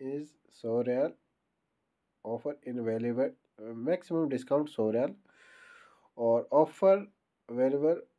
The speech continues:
one order, आपको एक ऑर्डर में ही मिलेगा, अ, from known with a mini volume, अ, of सौ रियाल। तो यहाँ पे ऑफर की, अ,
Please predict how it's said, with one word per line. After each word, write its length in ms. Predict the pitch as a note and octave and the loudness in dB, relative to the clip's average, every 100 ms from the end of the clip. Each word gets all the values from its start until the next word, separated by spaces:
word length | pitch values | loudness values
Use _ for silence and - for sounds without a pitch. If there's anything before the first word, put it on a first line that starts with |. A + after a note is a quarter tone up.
| _ - | _ -6
one 160 | B2+ D3+ C3+ | -2 2 2
order, 200 | B2 C#3 | 2 2
आपको 300 | C3+ C3 C3 | 2 0 2
एक 300 | C3 C3 - | 2 -2 -6
ऑर्डर 280 | A#2+ A2+ A#2 | -4 -2 -2
में 140 | A#2+ A#2 | 0 -2
ही 140 | A#2 | -2
मिलेगा, 420 | A2 G#2+ A2+ C3 | -2 -2 -2 -4
अ, 240 | - - G#2 | -8 -10 -6
from 420 | G#2 - A#2 A#2+ | -6 -6 -2 -2
known 260 | A#2 A#2 A#2+ | 0 -2 -2
with 300 | A#2 C3+ D3+ - _ - | -2 -4 -4 -10 _ -14
a 60 | A2 G#2+ | -10 -8
mini 460 | A#2 A#2 C3 C#3+ A2 | -6 -4 -4 -4 -4
volume, 440 | G#2+ G#2+ B2 D3 G3+ - | -4 -2 -4 -6 -10 -16
अ, 120 | E2+ | -12
of 300 | G2 G#2+ A#2+ - _ - - - _ - | -8 -4 -6 -8 _ -20 -20 -20 _ -14
सौ 200 | - G2 | -4 -2
रियाल। 240 | G2+ A2+ D#3 - _ - - - - _ _ _ _ _ _ _ _ _ _ _ _ _ _ _ _ _ - - - - - _ _ _ _ _ _ _ _ _ _ _ _ _ | 0 -2 -4 -10 _ -14 -10 -10 -12 _ _ _ _ _ _ _ _ _ _ _ _ _ _ _ _ _ -20 -20 -20 -20 -20 _ _ _ _ _ _ _ _ _ _ _ _ _
तो 80 | A2+ | -10
यहाँ 420 | A2 A2+ - C#3 | -4 -4 -2 -2
पे 120 | C#3 | -2
ऑफर 560 | C#3+ G#2+ A#2+ A#2+ D#3 E3+ | -4 -2 -4 0 0 0
की, 460 | E3 - - C#3+ | -2 -14 -10 -8
अ, 260 | C#3+ C3+ - | -8 -10 -8